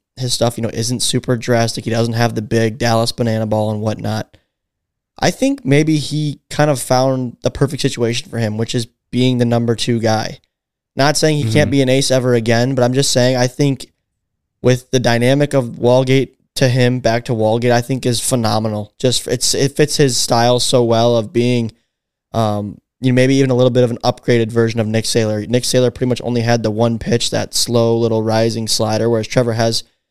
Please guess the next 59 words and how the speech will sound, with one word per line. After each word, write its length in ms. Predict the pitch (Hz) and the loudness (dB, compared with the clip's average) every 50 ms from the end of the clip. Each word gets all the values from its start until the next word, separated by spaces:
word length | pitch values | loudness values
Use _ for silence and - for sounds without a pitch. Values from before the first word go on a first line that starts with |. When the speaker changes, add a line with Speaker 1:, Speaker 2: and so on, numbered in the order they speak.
| _ _ - | _ _ -4
Speaker 1:
you 60 | 120 | -2
know, 120 | 120 113 | -2 -2
two 220 | 110 - - - 131 | -2 -2 -2 0 0
to 60 | 120 | 0
three 140 | - 127 123 | 0 -2 -2
different 260 | 123 120 117 110 120 | -2 -2 -6 -4 -2
pitches. 420 | 127 117 - - 127 127 123 - | -2 -2 0 0 -2 -2 -2 -2
None 180 | - 117 120 127 | -2 0 2 2
of 60 | 127 | 2
them 80 | 117 113 | 0 0
move 220 | 113 120 123 120 | 0 0 2 0
a 60 | 117 | 0
ton, 240 | 117 - - 113 120 | -2 -2 -2 -2 0
but 120 | 120 110 | -2 -2
they're 140 | - - 113 | -2 -2 0
all 120 | 113 117 120 | 0 0 -2
slightly 400 | - - - 123 120 - 117 113 | -2 -2 0 -2 -2 -2 -2 -4
different. 460 | 104 113 113 - - 139 139 147 - _ _ _ _ _ _ _ _ _ _ _ - | -4 -4 -4 -2 0 -2 -2 -2 -4 _ _ _ _ _ _ _ _ _ _ _ -2
So 100 | - 139 | 0 0
I 80 | 156 | 0
think 260 | 190 - 220 180 131 - | 0 0 -4 -4 -4 -2
him 300 | - 147 139 139 143 135 | 2 2 4 4 4 2
being 180 | 139 135 135 | 2 4 4
a 60 | 131 | 4
number 240 | 120 120 120 120 120 | 2 2 2 0 0
two 220 | 117 - - 120 110 | -2 -2 -2 -2 0
arm 260 | 107 107 110 113 117 | 0 0 0 0 -2
is 180 | 110 104 - | -2 -4 -6
perfect 520 | - - _ - - 117 107 - 113 107 - | -8 -10 _ -4 -2 -2 -2 -2 -6 -10 -8
because 220 | - - 117 107 | -6 -4 -4 -4
you're 60 | 104 | -4
gonna 120 | 104 110 113 | -4 -6 -4
get 80 | 107 107 | -4 -4
a 20 | |
lot 220 | 104 110 113 135 151 | -2 0 0 2 2
of 60 | 160 | 0
strikes 300 | - - 143 139 - - | 2 2 2 2 2 2
out 120 | 127 127 123 | 0 2 2
of 60 | 117 | 2
him. 260 | 117 120 120 120 120 - - _ _ _ _ _ | 0 0 -2 -2 -4 -10 -16 _ _ _ _ _
It's 120 | - - - | -14 -4 0
different 300 | - 135 165 - 151 - | 0 0 2 0 0 0
than 140 | 139 131 123 | 0 2 2
Walgate, 460 | 120 117 117 117 117 117 117 117 - _ _ _ _ _ _ | 4 4 4 2 2 2 0 0 -2 _ _ _ _ _ _
and 120 | - 117 | -6 -2
he 60 | 110 113 | 0 2
has 180 | 120 131 131 | 2 2 2
the 80 | 127 131 | 2 0
experience 400 | 117 - - 127 127 123 117 120 | -2 0 0 0 0 0 0 -2
in 60 | 127 | -2
the 60 | 117 | -2
big 200 | 107 113 113 117 | 0 0 0 0
game. 260 | 107 113 110 110 107 | 0 -2 -2 -2 -2
So 160 | 104 - - 120 | 0 0 2 0
it's 140 | 117 - | 2 2
like 160 | - 135 127 - | 0 0 0 0
putting 280 | - 147 156 180 185 | 0 0 2 2 2
a 80 | 151 120 | 0 -2
former 460 | 110 - - 135 135 139 139 135 127 | -2 0 0 2 2 2 2 0 0